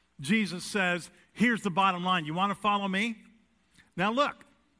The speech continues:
this man saw some of the same things in Jesus and evidently liked them, just like many people in this room and around the earth and watching our simulcast saw about Jesus.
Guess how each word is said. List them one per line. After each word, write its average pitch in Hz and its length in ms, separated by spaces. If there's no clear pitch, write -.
this 214 260
man 220 280
saw 202 300
some 214 200
of 180 60
the 165 60
same 226 300
things 202 300
in 208 120
Jesus 156 640
and 180 140
evidently 214 520
liked 214 340
them, 175 300
just 233 200
like 214 220
many 208 200
people 196 340
in 190 180
this 294 200
room 226 280
and 175 100
around 202 280
the 208 120
earth 208 460
and 190 240
watching 214 360
our 190 140
simulcast 175 880
saw 175 300
about 165 280
Jesus. 165 540